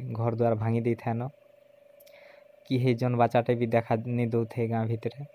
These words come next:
କେନ୍ନେ କେନ୍ତା କେନ୍ ବଡ଼ମା କି କେନ୍ ନନୀଟେ ଖେଲୁଥିଲେ ବାଟେ ଘାଟେ, ଆର୍ ବାକି ଯେତେ ଘର କୁଟକୁଟି କରି ଭାଙ୍ଗି ଦେଇଥାଏନ। ଗାଁର ସେ ମୂର୍ସାଥି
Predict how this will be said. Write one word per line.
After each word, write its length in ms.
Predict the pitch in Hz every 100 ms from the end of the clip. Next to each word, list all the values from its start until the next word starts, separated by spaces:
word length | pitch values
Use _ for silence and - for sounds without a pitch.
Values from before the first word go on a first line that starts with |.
| - - - - -
କେନ୍ନେ 300 | 123 127 123
କେନ୍ତା 320 | 123 120 120
କେନ୍ 200 | 117 120
ବଡ଼ମା 340 | 117 117 123 120
କି 100 | 113
କେନ୍ 220 | 117 117
ନନୀଟେ 340 | 113 117 117
ଖେଲୁଥିଲେ 520 | 117 - 117 113 113 113
ବାଟେ 300 | 113 - 117
ଘାଟେ, 260 | 113 117
ଆର୍ 360 | 147 - - 113
ବାକି 280 | 113 110 117
ଯେତେ 260 | 117 -
ଘର 240 | 117 120 -
କୁଟକୁଟି 440 | 120 - 120 123
କରି 160 | 123 113
ଭାଙ୍ଗି 260 | 110 117
ଦେଇଥାଏନ। 500 | 113 117 - 117 123 - - - - _ _ _ _ _ -
ଗାଁର 460 | 117 123 120 113 - _ -
ସେ 160 | -
ମୂର୍ସାଥି 680 | 127 123 117 131 120 127 117